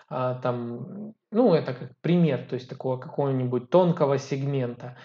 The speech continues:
И, допустим, они еще интересуются темой кулинарии или темой, э, там, не знаю, одежды, покупки онлайн, там, э, име-, э, подходят в определенный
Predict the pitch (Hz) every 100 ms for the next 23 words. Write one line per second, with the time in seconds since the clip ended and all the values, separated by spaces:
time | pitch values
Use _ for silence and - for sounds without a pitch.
0 | - _ _ 202 277 277 196 175 196 214
1 | - 151 147 180 185 170 - 160 156 143
2 | 139 135 135 131 185 190 170 - 131 165
3 | 151 135 - 139 139 147 185 254 247 196
4 | 156 135 131 156 147 131 127 123 123 131
5 | 135 131 - 127 127 131 127 123 123 123
6 | 131 - - - _ _ - 165 156 165
7 | 262 277 208 190 180 156 - 160 - 151
8 | 135 143 160 226 240 220 208 196 180 127
9 | 127 131 - 180 160 139 135 135 135 175
10 | 185 202 208 170 143 139 170 170 - 220
11 | 190 151 135 151 160 156 170 190 190 160
12 | 143 143 240 185